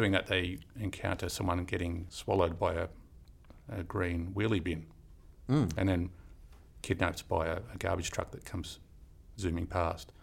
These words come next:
Speaker 1: So they tell this, this professor, not expecting him to believe them, such a wild story, but he instantly believes them
Speaker 2: Mm.
Speaker 1: and goes to the landfill to confront Larry Landfill and his two,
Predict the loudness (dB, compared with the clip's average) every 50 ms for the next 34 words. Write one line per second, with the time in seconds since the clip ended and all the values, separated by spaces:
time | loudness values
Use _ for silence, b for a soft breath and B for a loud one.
0 | b b b b -10 -6 0 2 4 4 4 4 4 4 6 4 2 0 -2 -4
1 | -8 -16 -20 -20 b b b b b b b b -20 -20 -18 -12 -10 -10 -10 -6
2 | -6 -6 0 2 2 2 4 4 4 4 2 2 2 2 4 4 2 0 -4 -4
3 | -4 -2 -2 -4 -2 -2 -2 -2 -2 -2 -4 -4 -2 -2 -2 -2 -2 -2 -4 -4
4 | -6 -6 -6 -6 -10 -12 -18 -18 -18 -18 -18 -18 -16 -16 -12 -10 -10 -8 -6 -4
5 | -4 -2 -2 -2 -2 -4 -4 -2 -2 -2 -2 -2 -2 -2 -2 -4 -4 0 2 2
6 | 2 2 0 -2 0 -2 -2 -2 -2 -2 -2 -2 -2 -4 -6 -6 -8 -12 -18 -8
7 | -2 0 0 2 0 0 -2 -2 0 0 2 2 0 0 -2 -4 -8 -4 0 2
8 | 2 2 2 0 -2 -2 0 0 0 0 -2 -2 -4 -4 -4 -4 -2 -2 -2 0
9 | 2 2 2 2 2 0 -4 -2 -2 -2 -2 -2 -2 -2 -2 -4 -4 -4 -4 -4
10 | -4 -4 -6 -6 -6 -4 -2 -2 -2 -2 -4